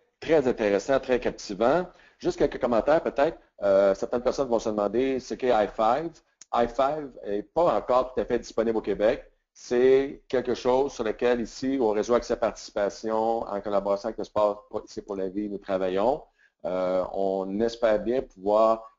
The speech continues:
mettre, euh, à, à disposition, euh, des organisations québécoises le programme i five dans, dans l'année qui vient, de un.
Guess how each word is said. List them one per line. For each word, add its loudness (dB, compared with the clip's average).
mettre, -4
euh, 2
à, -6
à -6
disposition, -2
euh, -2
des -12
organisations -6
québécoises -2
le -6
programme -2
i -2
five 0
dans, -2
dans -4
l'année 0
qui -10
vient, -8
de -4
un. -4